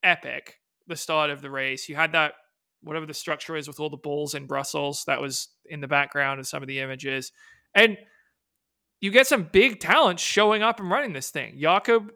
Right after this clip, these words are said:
would show up every year when he was healthy and run it. And now you've got Laros.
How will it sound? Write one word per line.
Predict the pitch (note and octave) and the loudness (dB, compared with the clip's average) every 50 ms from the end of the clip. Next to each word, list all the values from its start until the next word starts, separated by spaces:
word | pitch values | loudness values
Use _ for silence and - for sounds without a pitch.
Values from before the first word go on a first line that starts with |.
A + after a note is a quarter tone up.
| _ | _
would | G3 E3+ D#3+ | -6 -6 -4
show | - - F#3+ E3+ E3 | -4 -2 0 2 2
up | E3 E3 E3 | 0 0 0
every | D#3+ E3 D3+ D#3+ D#3 | -4 -4 -4 -6 -6
year | D3+ D#3 D#3 D#3 D#3 | -4 -4 -4 -4 -4
when | D#3 D3+ | -4 -8
he | D3+ D3+ | -8 -8
was | D3+ D3 D3 - | -6 -8 -8 -6
healthy | - D3 C#3 C#3 - - D3 C3+ | -6 -4 -4 -4 -6 -6 -6 -6
and | C3 C3+ C3 | -8 -8 -8
run | C3 B2 A#2+ B2+ | -8 -6 -6 -4
it. | C3 E3+ A3 - _ _ _ _ _ _ _ _ _ _ _ _ _ _ _ _ _ _ _ _ _ _ _ _ _ _ _ _ _ _ _ _ _ _ _ _ _ _ _ _ _ _ _ _ _ _ _ | -4 -4 -4 -6 _ _ _ _ _ _ _ _ _ _ _ _ _ _ _ _ _ _ _ _ _ _ _ _ _ _ _ _ _ _ _ _ _ _ _ _ _ _ _ _ _ _ _ _ _ _ _
And | F3 E3+ E3 | -2 0 4
now | F3 F3+ | 4 4
you've | F#3+ F#3 F3 | 4 4 4
got | F#3 F3+ E3+ D#3+ | 2 2 2 2
Laros. | D#3 D#3+ E3 F3 F3+ F#3+ F3+ F3 F3 F3 D#3 - - - | 2 4 6 6 6 6 6 4 2 0 -2 -4 -8 -10